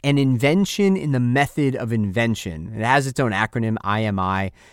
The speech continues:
And basically, an invention in the method of invention is not just something new, a new invention. It's something that offers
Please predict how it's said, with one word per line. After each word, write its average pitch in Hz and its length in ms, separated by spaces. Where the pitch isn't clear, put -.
And 151 260
basically, 208 560
an 165 80
invention 165 640
in 156 120
the 143 60
method 135 300
of 117 100
invention 110 760
is 107 440
not 208 220
just 240 180
something 208 380
new, 214 200
a 123 80
new 165 240
invention. 113 640
It's 185 160
something 277 460
that 262 120
offers 160 680